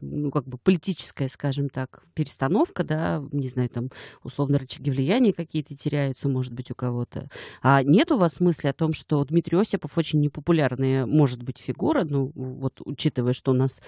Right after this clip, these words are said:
традиционно все беды городские сваливают на главу администрации, кто виноват? Ну, естественно, глава администрации.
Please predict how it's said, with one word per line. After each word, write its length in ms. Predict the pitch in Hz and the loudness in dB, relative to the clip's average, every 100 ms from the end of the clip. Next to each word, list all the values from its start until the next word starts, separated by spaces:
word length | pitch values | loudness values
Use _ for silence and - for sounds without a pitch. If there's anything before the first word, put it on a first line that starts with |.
| - | -6
традиционно 760 | - 143 139 - 175 151 135 131 | 0 0 0 0 4 4 4 2
все 220 | - - 143 | 0 2 2
беды 280 | 135 123 | 2 -2
городские 500 | 135 135 131 - 127 | -4 -4 -4 -6 -6
сваливают 640 | 123 147 131 120 117 123 - | -4 -2 -2 0 -4 -6 -4
на 80 | 123 | -2
главу 280 | 131 123 | 0 0
администрации, 720 | 120 127 127 - - 294 - | -2 -2 -4 -4 -6 -6 -8
кто 200 | - 143 | -6 -2
виноват? 460 | 127 123 123 101 - - - - - | -2 0 -2 -4 -8 -16 -20 -12 -6
Ну, 160 | 113 - - 95 - | -6 -8 -14 -10 -8
естественно, 460 | 113 - 101 - 131 | -8 -8 -6 -2 -2
глава 260 | 131 123 | 0 -2
администрации. 760 | 113 131 139 - 131 117 - | -2 0 0 0 -2 -2 -6